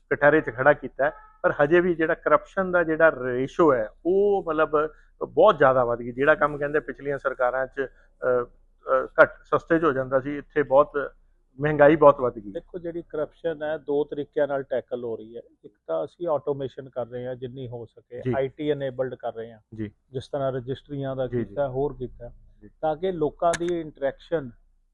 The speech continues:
Speaker 2: ਸਰ, ਦਫ਼ਤਰਾਂ 'ਚ ਘੱਟੋ ਘੱਟ ਹੋਵੇ।
Speaker 1: ਜੀ।
Speaker 2: ਦੂਜਾ, ਸਖਤੀ ਕਰ ਰਹੇ ਹਾਂ।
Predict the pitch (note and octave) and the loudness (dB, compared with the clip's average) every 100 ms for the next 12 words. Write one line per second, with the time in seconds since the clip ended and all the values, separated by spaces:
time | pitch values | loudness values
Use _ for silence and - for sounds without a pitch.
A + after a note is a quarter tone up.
0 | _ _ - D3 - - _ _ C3 - | _ _ -8 -8 -8 -14 _ _ -2 -2
1 | - D3+ D3+ D#3+ D#3 - B2+ B2 A#2 - | -2 -4 -4 -4 -6 -4 -6 -6 -8 -10
2 | A#2 B2 A#2 A2+ _ _ - G3 G3+ F#3 | -18 -16 -20 -20 _ _ -6 -2 0 -2
3 | - C#3+ - F3 E3+ D#3+ D3+ D3+ D#3+ | -4 -8 -6 -8 -4 -6 -4 -10 -12